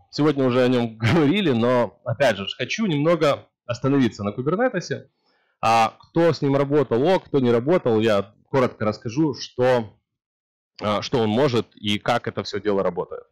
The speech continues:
Допустим, у нас есть Kubernetes, это, грубо говоря, отказоустойчивое облако, которое использует оркестровщик Kubernetes.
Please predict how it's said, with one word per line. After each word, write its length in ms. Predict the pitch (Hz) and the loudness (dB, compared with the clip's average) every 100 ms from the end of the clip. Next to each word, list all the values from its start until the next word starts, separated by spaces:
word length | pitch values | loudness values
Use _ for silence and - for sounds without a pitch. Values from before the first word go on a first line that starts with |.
| _ _ - - - - - - _ | _ _ -20 -20 -20 -20 -20 -20 _
Допустим, 500 | 147 151 247 - 143 | -4 0 0 0 0
у 40 | 160 | 0
нас 240 | 220 - | 0 0
есть 160 | 175 - | -2 -2
Kubernetes, 720 | 151 202 285 277 233 - - 147 | 0 2 2 2 0 -2 -8 -8
это, 420 | 143 147 120 - | -2 0 0 0
грубо 260 | 135 180 147 | -2 0 0
говоря, 440 | 123 147 196 214 | 0 2 2 2
отказоустойчивое 1040 | 139 - 180 147 139 - 170 139 127 127 143 | 0 -2 0 0 0 0 0 0 -2 0 2
облако, 720 | 240 214 190 - 139 120 - _ - | 2 2 0 2 0 -2 -10 _ -8
которое 580 | 139 180 202 180 147 | -4 2 2 4 2
использует 540 | 117 - 175 139 131 - 110 - | 0 0 0 0 -2 -4 -12 -6
оркестровщик 640 | 127 131 - 160 151 - - | -4 -4 -4 -4 -4 -8 -10
Kubernetes. 640 | 110 107 90 - - - | -4 -2 -4 -6 -14 -20